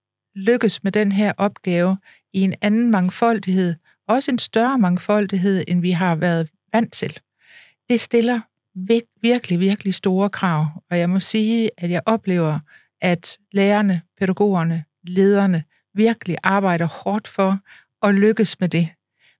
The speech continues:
Men der er også udfordringer i det, netop fordi der er brug for at afsøge nogle nye måder at tilgå den pædagogiske praksis på,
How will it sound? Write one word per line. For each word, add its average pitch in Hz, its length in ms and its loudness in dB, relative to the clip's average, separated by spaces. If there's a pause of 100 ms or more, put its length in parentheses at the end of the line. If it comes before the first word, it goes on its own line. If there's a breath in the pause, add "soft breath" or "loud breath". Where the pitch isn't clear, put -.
Men 208 140 2
der 220 120 2
er 226 200 0
også 190 280 2
udfordringer 170 640 -2
i 165 120 0
det, 165 180 0 (100)
netop 220 300 2
fordi 208 500 -4
der 185 80 0
er 175 240 2 (140)
brug 240 220 -2
for 170 180 0 (220)
at 175 100 -2
afsøge 185 500 0
nogle 175 240 2
nye 208 220 4
måder 196 420 2 (280)
at 165 320 0 (360)
tilgå 233 400 0
den 180 120 0
pædagogiske 180 560 -2
praksis - 420 -6
på, 180 260 -4